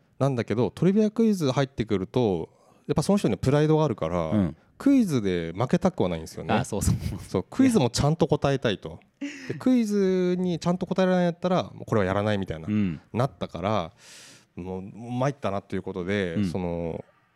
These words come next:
Speaker 1: 事前にですね、
Speaker 2: はい。
Speaker 1: なんとそのトリビア、実際のそのバーに行って、その当日出る問題を、まあ、裏で入手してですね。
Speaker 2: はいはいはい。
Speaker 1: で、それを、なんか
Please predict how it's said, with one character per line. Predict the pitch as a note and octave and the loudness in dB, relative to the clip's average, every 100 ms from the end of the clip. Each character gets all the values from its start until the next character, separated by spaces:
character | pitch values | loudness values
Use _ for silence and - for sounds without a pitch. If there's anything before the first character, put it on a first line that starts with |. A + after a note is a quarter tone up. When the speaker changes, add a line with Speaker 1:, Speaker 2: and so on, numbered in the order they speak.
| _ _ - | _ _ -14
Speaker 1:
事 | G2+ A#2+ | -2 2
前 | F3 | 6
に | F3+ | 6
で | C#3+ | 4
す | - | 0
ね、 | E2+ E2 | -6 -4
Speaker 2:
は | G2+ | -2
い。 | |
Speaker 1:
な | G#2+ | -2
ん | |
と | G#2+ - | -2 -4
そ | - A#2+ | -2 -2
の | G#2 | -2
ト | F2+ | 0
リ | C3+ | 2
ビ | D#3 | 2
ア、 | D3+ | 0
実 | A#2 | -2
際 | A#2 C#3+ | -2 0
の | C#3+ | 0
そ | C#3+ | 0
の | C3+ B2+ - | -2 -2 -4
バ | A#2+ D3 | 0 0
ー | |
に | G#2 E2+ F2+ | -2 -6 -10
行 | - | -14
っ | - - | -16 -4
て、 | B2+ A2+ D#2+ - _ _ _ - | 0 0 -2 -12 _ _ _ -8
そ | |
の | C3 | -6
当 | B2 D#3 D#3 | 0 2 2
日 | D#3+ D#3 | 0 2
出 | C#3+ | 2
る | A2 | 2
問 | F#2 F#2+ | 0 0
題 | F#2+ | 2
を、 | F#2 F2 | 0 0
ま | F#2+ E2+ D#2+ | 0 -2 -6
あ、 | - | -8
裏 | - B2 C3 | -2 2 2
で | |
入 | G2 A2 | 2 2
手 | A#2 A2+ | 2 -2
し | |
て | - | -2
で | E2+ | -4
す | - | -6
ね。 | E2+ E2+ | -8 -6
Speaker 2:
は | G2+ | -6
い | |
は | - E2 | -6 -12
い | |
は | - E2 | -12 -14
い。 | - - | -14 -10
Speaker 1:
で、 | |
そ | G#2 A#2+ | -2 2
れ | C#3+ | 2
を、 | E3 F3+ A2 E2 - | 4 2 0 -4 -10
な | G#2 | -6
ん | G#2 | -4
か | E2+ D#2+ | -6 -10